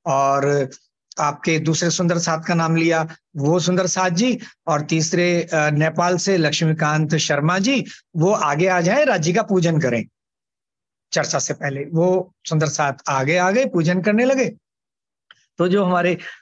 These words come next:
स-, वो सखी थी संचालनकर्ता, उन्होंने बोला, "अब राज जी का पूजन कर रहे हैं श्याम जी और विजेंद्र जी नेपाल से, वो वहां से, अमुक स्थान से,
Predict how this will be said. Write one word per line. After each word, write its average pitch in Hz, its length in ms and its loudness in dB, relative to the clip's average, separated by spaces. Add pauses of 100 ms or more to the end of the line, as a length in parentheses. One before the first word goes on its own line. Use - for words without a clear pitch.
(140)
स-, - 200 -8
वो 180 200 2
सखी 180 340 -2
थी 160 320 2
संचालनकर्ता, 160 1000 0 (420)
उन्होंने 180 320 2
बोला, 180 400 0 (460)
"अब 185 220 0
राज 180 200 2
जी 165 160 0
का 196 240 0
पूजन 185 400 0
कर 180 160 0
रहे 202 140 2
हैं 202 500 0 (280)
श्याम 175 380 0
जी 220 380 0 (760)
और 139 300 2
विजेंद्र 175 480 0
जी 196 260 2
नेपाल 180 460 0
से, - 180 -2
वो 165 140 2
वहां 170 360 0
से, 214 280 0
अमुक 190 320 0
स्थान 208 340 0
से, 214 260 0